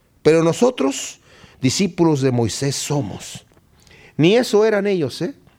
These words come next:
Porque el Señor les dijo también en el capítulo cinco de este mismo evangelio, dice, "Moi-, ustedes dicen que creen a Moisés, no es cierto, porque Moisés escribió sobre mí. Escudriñen la, las escrituras,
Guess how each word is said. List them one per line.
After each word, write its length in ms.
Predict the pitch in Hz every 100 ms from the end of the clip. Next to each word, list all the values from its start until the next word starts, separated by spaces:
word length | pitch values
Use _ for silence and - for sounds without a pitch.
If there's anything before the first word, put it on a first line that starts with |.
| _ _ _ _ - _ _ _ _ _ -
Porque 180 | 139 131
el 60 |
Señor 240 | 151 156 202
les 160 | 180
dijo 180 | 165 175
también 280 | 160 156 180
en 60 | 170
el 60 |
capítulo 480 | 139 131 180 170 143
cinco 340 | - 190 165
de 60 | 131
este 140 | 131
mismo 180 | 139 139
evangelio, 580 | 127 117 135 131 117 107 _ _ _ - -
dice, 360 | - 110 131 - -
"Moi-, 340 | - 151 165 165
ustedes 320 | 190 214 220
dicen 240 | 208 180 185
que 160 | 180
creen 220 | - 202
a 100 | 208
Moisés, 400 | 190 175 - 202
no 100 | 180
es 80 | 190
cierto, 320 | - 202 185
porque 240 | 139 147 156
Moisés 960 | 156 156 - 277 415 - - - - _ _
escribió 460 | 123 - 135 135 165
sobre 340 | - 135 120
mí. 280 | 120 185 - _ _ _
Escudriñen 600 | - - 180 254 311 262
la, 120 | 214 156
las 460 | 135 139 127 120
escrituras, 560 | 117 127 - 117 113